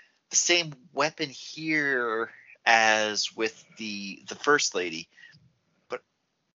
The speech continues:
which is like a weird curved knife,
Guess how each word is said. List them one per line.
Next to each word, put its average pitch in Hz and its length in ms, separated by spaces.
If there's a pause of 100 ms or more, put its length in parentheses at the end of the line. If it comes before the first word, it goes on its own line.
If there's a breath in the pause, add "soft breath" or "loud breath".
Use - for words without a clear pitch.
(100)
which 135 200
is 127 140
like 123 160
a 107 380
weird 185 480 (120)
curved 175 840
knife, 120 480